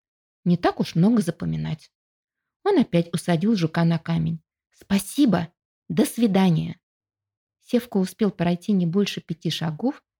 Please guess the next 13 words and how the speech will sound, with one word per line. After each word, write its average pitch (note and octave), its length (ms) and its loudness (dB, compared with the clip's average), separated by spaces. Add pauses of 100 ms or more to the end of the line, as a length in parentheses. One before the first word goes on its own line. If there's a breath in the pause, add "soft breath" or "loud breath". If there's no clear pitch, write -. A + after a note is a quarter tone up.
(140)
когда E3+ 300 -2
часы F3+ 360 0
на A3 100 4
городской E3 480 -2
площади F3+ 480 -2
пробили E3+ 440 0
один F3+ 340 0
раз, E3 280 -2 (380)
сообщая, F#3 680 -2 (180)
что - 260 -6
уже E3 320 -2
час - 560 -4
дня. E3 320 0